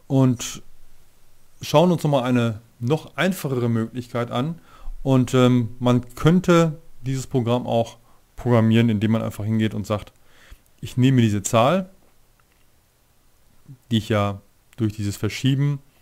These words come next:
durch Shiften meiner eins erhalten habe,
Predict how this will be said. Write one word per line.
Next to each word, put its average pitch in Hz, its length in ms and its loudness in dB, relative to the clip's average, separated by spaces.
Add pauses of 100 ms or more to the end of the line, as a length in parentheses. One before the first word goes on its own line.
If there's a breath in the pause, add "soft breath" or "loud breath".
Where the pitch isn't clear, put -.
(460 soft breath)
durch 107 260 -6
Shiften 131 680 -4
meiner 107 280 -2
eins 120 280 -4
erhalten 113 480 -2
habe, 127 360 2